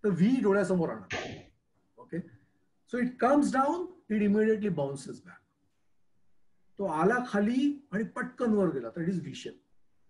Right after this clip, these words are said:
यू शेप म्हणजे तो थोडा दिवस खाली राहणार, त्याला जा-, वर जायला वेळ लागेल, तो यू शेप. म्हणजे तुम्हाला त्या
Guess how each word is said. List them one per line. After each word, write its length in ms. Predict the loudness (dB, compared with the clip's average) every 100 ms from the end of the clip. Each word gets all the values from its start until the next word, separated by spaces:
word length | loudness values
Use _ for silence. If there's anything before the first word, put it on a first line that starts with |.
| _
यू 260 | 0 0 0
शेप 240 | 0 -2 0
म्हणजे 320 | -2 0 -2
तो 180 | -2 -6
थोडा 420 | -4 0 0 0
दिवस 320 | 0 -2 -2
खाली 260 | 0 2 4
राहणार, 340 | 2 2 2
त्याला 300 | -2 -2 -2
जा-, 380 | 0 -2 -2 2
वर 340 | 4 4 2
जायला 260 | 0 2 4
वेळ 300 | 2 0 -4
लागेल, 280 | -8 -16 _ _ _ _ _ _ _ _ _ _
तो 60 | -2
यू 200 | 0 0
शेप. 240 | -2 -6
म्हणजे 140 | -4 -2
तुम्हाला 260 | 0 -2
त्या 360 | -2 -2 -2 -4